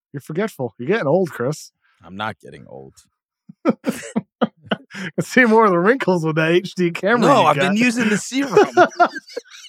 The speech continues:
Speaker 2: All right. <laughs> All right. Uh, Eastern Conference. Do you believe we have our ten teams in the Eastern Conference?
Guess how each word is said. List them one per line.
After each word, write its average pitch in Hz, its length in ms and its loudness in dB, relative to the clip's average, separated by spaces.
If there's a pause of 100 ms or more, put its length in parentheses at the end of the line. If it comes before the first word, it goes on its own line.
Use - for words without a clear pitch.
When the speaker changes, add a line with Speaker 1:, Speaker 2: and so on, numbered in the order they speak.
(340)
Speaker 2:
All 131 80 -8
right. 95 200 -8 (960)
<laughs> - 1300 -6
All 208 100 2 (140)
right. - 120 -2 (880)
Uh, 190 400 6 (200)
Eastern 240 400 4
Conference. 117 560 0 (380)
Do 170 80 2
you 208 140 2
believe 202 340 0
we 208 160 0
have 190 220 4
our 160 120 6
ten 151 300 -2
teams 139 360 -6
in 135 220 -2
the 120 200 -2 (120)
Eastern 101 560 -10
Conference? - 840 -16